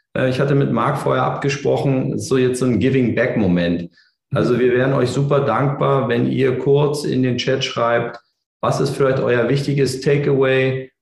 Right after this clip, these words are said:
oder ein eigenes Erfolgsrezept, äh, was ihr anwendet, um in solchen Situationen umzugehen. Ähm, Marc, äh, nimmt man ja wahr, lernt auch immer weiter.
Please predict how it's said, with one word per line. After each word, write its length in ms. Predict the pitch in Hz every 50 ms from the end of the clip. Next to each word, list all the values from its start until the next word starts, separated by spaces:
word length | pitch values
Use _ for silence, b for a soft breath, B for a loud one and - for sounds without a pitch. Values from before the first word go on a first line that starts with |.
| _ -
oder 460 | 123 123 127 127 123 123 120 120 - -
ein 300 | - - 110 117 117 110
eigenes 400 | 104 113 131 135 139 135 - -
Erfolgsrezept, 920 | - - - 139 139 139 - - - - - - - 131 127 131 - -
äh, 220 | 139 - 120 120 117
was 160 | 120 117 120
ihr 240 | 135 131 131 127 -
anwendet, 720 | 113 110 120 123 120 120 120 120 117 117 - - - - _ _ _ _
um 100 | - 117
in 80 | 120 113
solchen 220 | 120 120 120 113
Situationen 500 | 113 120 117 127 117 117 - 120 117 123
umzugehen. 800 | 127 131 139 - - 127 127 127 127 123 123 127 123 127 B B B B B B B _ -
Ähm, 420 | 107 107 110 110 107 104 107 - -
Marc, 420 | 104 107 107 113 117 117 - - - -
äh, 360 | 110 110 110 110 113 113 113 147
nimmt 840 | 135 110 107 104 - - - - - 73 82 98 107 123 123 120 117
man 120 | 104 104
ja 140 | 104 104 98
wahr, 380 | 101 104 107 113 113 110 110 107
lernt 260 | 107 107 113 120 -
auch 140 | 98 101 -
immer 180 | 117 113 104 101
weiter. 520 | 101 101 107 - - 123 120 120 120 B